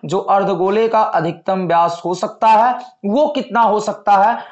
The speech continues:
अर्धगोले की अधिकतम व्यास अगर हम बात करें तो ये लाइन होगी जो कि घन की भुजा के बराबर है, अर्थात हम कह सकते हैं कि अर्धगोले का अधिकतम व्यास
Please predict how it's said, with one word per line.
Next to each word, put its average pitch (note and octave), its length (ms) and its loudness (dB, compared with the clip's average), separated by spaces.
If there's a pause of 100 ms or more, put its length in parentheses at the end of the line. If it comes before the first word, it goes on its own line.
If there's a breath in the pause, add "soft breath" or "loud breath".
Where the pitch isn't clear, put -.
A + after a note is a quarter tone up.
(140 loud breath)
अर्धगोले A#3 560 2
की C#4+ 200 -4
अधिकतम A3 540 0
व्यास G#3 280 4
अगर G3+ 140 0
हम G3+ 160 0
बात F3+ 240 0
करें G#3 160 -2
तो - 120 -8
ये E3+ 200 0
लाइन F3 280 0
होगी A3+ 380 -2 (220 loud breath)
जो F#3+ 100 0
कि G3 180 -4
घन F3+ 280 -2
की A3 160 -2
भुजा D#3+ 320 0
के D#3+ 160 -2
बराबर D#3+ 400 2
है, A#3 400 2 (140)
अर्थात E3+ 380 0
हम F#3+ 140 -4
कह F#3 160 -2
सकते F3 280 -6
हैं F3+ 120 -2
कि F#3+ 160 -6
अर्धगोले D#3 560 -2
का A3 140 2
अधिकतम C3+ 600 -4
व्यास F#3 520 2